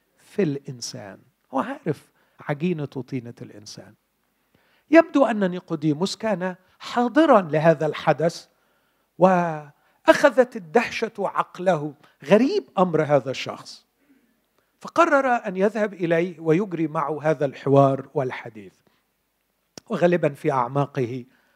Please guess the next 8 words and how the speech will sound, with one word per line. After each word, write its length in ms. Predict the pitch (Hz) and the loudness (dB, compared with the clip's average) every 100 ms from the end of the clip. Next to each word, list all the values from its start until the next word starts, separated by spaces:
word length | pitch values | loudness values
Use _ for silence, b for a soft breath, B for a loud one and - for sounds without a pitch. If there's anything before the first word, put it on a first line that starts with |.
| _ _ _ | _ _ _
هذا 240 | 269 226 | 2 2
السؤال: 260 | 196 - 156 | 0 -8 -4
"لماذا 280 | 247 294 294 | -2 0 0
لم 140 | 294 | -2
تملك؟ 440 | 277 311 285 160 - _ _ _ _ _ _ _ _ _ _ _ _ _ _ _ | 4 4 4 0 -2 _ _ _ _ _ _ _ _ _ _ _ _ _ _ _
لقد 240 | 196 - - | 0 0 0
صنعت 420 | 226 294 277 285 | 0 2 0 0
الآيات، 720 | 269 226 220 185 202 208 | 2 2 2 2 0 -6